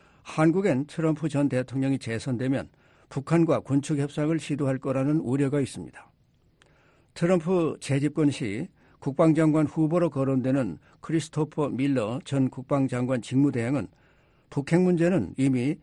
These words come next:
병 밖으로 빠져나온 진이라고 했죠. 군축 협상론에 대해서도 왜 안 되느냐고 했습니다.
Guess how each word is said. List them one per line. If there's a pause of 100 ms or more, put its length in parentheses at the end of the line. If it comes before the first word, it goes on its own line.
(180)
병
밖으로
빠져나온
진이라고
했죠. (920)
군축
협상론에
대해서도
왜
안
되느냐고
했습니다.